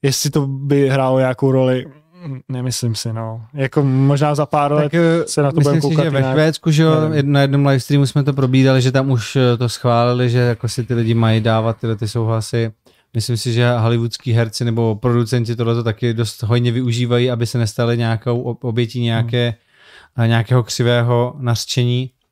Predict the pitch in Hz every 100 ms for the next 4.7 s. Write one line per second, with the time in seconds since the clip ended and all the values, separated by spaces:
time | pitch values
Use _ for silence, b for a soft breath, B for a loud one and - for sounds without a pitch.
0 | _ B B B 131 160 139 135 196 190
1 | 190 190 180 175 160 151 185 180 151 160
2 | 165 180 165 _ _ _ - 147 - 170
3 | 180 175 147 202 - - - - - -
4 | - 139 135 131 120 117